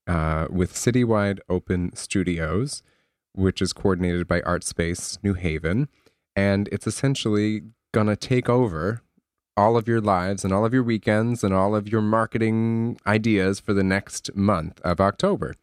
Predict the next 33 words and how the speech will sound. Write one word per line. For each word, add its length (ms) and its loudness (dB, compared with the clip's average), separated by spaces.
And, 480 2
um, 440 0
I 80 0
know 320 2
as 160 -4
a, 280 -6
as 140 -4
a 60 0
non-visual 580 0
artist, 400 -2
it's 140 -8
always 260 0
a 60 0
thrill 480 0
to, 320 -2
to 140 2
explore 520 0
and 160 -4
see 240 -2
everything 520 -2
in 100 -2
all 280 2
sorts 300 -4
of 100 -2
areas, 720 -2
um, 480 -4
with 200 -6
so 180 2
many 220 2
different 340 -2
artists 560 -4
we 300 0
know 320 0